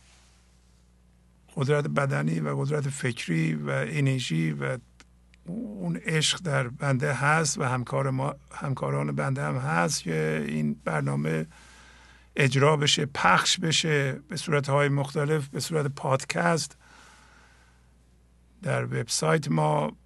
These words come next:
قرار بگیره، فوراً ادیت شده و شما ازش بتونید استفاده کنید. ولی ازتون خواهش می‌کنم استفاده کنید.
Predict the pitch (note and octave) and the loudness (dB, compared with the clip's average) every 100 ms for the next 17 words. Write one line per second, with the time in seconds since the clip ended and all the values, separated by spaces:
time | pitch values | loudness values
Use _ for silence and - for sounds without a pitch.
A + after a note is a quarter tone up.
0 | - D#3+ C#3+ C#3 C3+ D3 C3+ C#3+ C#3 C#3 | -4 4 6 6 4 -2 -2 0 -2 -4
1 | - - - C#3+ C#3 D3 D3 C#3 C#3 B2+ | -12 -14 -2 2 6 6 4 2 -2 -6
2 | - C#3 C3 B2+ - C#3 D#3 D#3+ D3+ D3+ | -4 -2 0 -2 -4 -4 -2 0 -2 -4
3 | F#3+ D3 - D3 D3 C#3+ C3+ - C#3 C#3+ | -6 -4 -2 -2 -2 -4 -6 -6 -6 -4
4 | C#3+ - - D3+ C3 C#3 D3 C#3+ C3+ F3 | -2 -4 -6 -4 -4 -4 -4 -4 -4 -2
5 | - F3 D3+ C#3 D#3 - C#3+ D3+ - F3 | 2 2 2 0 -4 -2 -2 0 -2 -4
6 | E3+ E3+ - - - D#3 C3+ C#3 C#3 E3+ | -4 -4 -4 -4 -2 -2 -4 -2 0 -2
7 | - B2+ A2 - | -2 -6 -6 -12